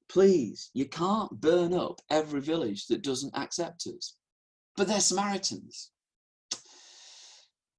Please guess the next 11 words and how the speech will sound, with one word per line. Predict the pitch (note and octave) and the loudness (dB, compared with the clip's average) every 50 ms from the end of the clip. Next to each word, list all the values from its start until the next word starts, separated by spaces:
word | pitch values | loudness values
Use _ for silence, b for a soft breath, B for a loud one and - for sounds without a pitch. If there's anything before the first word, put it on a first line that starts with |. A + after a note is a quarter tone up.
| _ _ | _ _
Samaria | - - C#3 C#3 C#3 C#3+ D3 D3 D3 C#3+ | -8 -4 0 2 2 4 4 2 2 2
was | C#3+ C3 B2+ | 2 0 0
a | A#2+ | -2
problem | - - C3 B2 A2+ A#2+ A2 G2+ G2 G2 B B B B B B B - | 0 2 2 2 2 2 0 -2 -2 -4 B B B B B B B -8
that | G2+ - - | -8 -6 -2
no | A2 A2+ A2+ A2+ | -2 0 0 0
one | A2 G#2+ G#2+ G#2 G#2 G#2 A2+ B B B B _ - | 0 -2 -2 -4 -4 -6 -10 B B B B _ -8
thought | - A2+ G2+ G2 F#2+ F2 - - _ _ _ _ _ _ _ _ _ _ _ _ - | -6 -4 -4 -2 -4 -4 -6 -10 _ _ _ _ _ _ _ _ _ _ _ _ -12
they | G2 - | -12 -12
could | - - G2+ E2+ | -10 -12 -10 -8
solve. | - - - F#2 F2+ F2 F2+ F2 - | -6 -8 -8 -8 -12 -14 -18 -20 -20